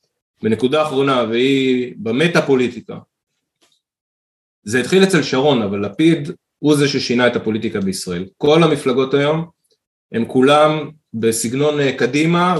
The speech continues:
ובעצם היום בסגנון של יש עתיד, כל הפוליטיקאים, השאיפה הגדולה שלהם בחיים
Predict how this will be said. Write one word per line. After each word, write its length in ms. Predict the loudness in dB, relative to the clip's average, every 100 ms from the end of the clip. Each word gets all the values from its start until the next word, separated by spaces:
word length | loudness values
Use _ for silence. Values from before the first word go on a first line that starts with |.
| -2
ובעצם 640 | -2 -2 0 -2 -4 -6
היום 380 | -4 0 2 0
בסגנון 340 | -2 -2 -2 -2
של 140 | 0
יש 160 | 0 -2
עתיד, 400 | 0 0 0 -4 _ _ _ _ -2
כל 200 | 2 2
הפוליטיקאים, 640 | 2 0 0 0 0 0
השאיפה 580 | 0 0 0 -2 0 0
הגדולה 280 | 2 0 0
שלהם 260 | -2 -4
בחיים 500 | -6 -6 -4 -4 -6